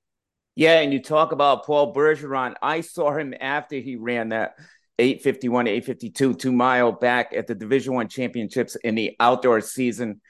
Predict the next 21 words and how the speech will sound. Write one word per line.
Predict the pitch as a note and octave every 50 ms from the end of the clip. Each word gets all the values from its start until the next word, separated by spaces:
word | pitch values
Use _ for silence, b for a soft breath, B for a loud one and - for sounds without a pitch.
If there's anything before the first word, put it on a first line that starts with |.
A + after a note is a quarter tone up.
| b b b b b b
Um, | - A#2+ B2+ C3 C3 B2 A#2+ -
I | - B2+ B2
talked | B2+ - - E3+ E3+ - -
to | -
him. | D#3 C#3 C#3
I | C3+
said, | B2+ - D3+ B2+
"Listen, | B2 C#3 C3 - C#3 B2 G#2+ - - -
after | A#2+ C3 C3+ C#3 - - C#3 C3+ C3 B2
the | G#2+ A#2
Meet | B2 C#3 C3+
of | B2+ A2+
Champions, | - - F3+ G3 G3 G3 - B2 A#2+ A2+ A2+ G#2 -
are | B2+ A2
you | A#2+ A#2
gonna | A#2 B2 A#2
be | G#2+ B2 A2+
doing | - C3 B2 B2 B2 A#2 A2+ A2+ - -
any | A2+ A#2 A#2+ A#2+ A2+ -
national | - A2 A#2 A#2 B2 B2+ - - B2+ A2+ A2+
meets?" | A#2 B2 B2 A#2 - - -